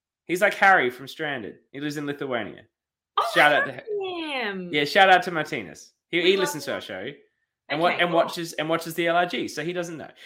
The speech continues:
Speaker 1: But it's enough into the season that we can talk about it. Nick and Ma post-season, uh, formed a relationship,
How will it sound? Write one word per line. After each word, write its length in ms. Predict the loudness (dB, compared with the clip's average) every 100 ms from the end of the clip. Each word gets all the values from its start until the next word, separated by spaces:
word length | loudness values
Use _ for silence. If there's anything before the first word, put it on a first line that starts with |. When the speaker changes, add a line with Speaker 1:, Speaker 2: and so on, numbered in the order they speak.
| 2
Speaker 1:
But 200 | 2 2 -4 -20 _ _ -4
it's 160 | 0
enough 240 | 6 6 6
into 120 | 2
the 80 | 0
season 340 | 2 0 0
that 100 | -4
we 100 | -4
can 140 | -4 -6
talk 220 | -6 -4
about 280 | -2 -2 -2
it. 180 | -6 -12 _ -10
Nick 340 | 0 0 0 -2
and 160 | -2
Ma 380 | 2 4 4 2 -2 -18 _
post-season, 1080 | -4 2 2 0 -6 -4 -4 -6 -8 -10 -14 _ _ _ -4
uh, 380 | 0 2 0 -6 _ -6
formed 300 | -2 -2 -4
a 60 | -6
relationship, 760 | -4 -2 -4 -6 -6 -6 -6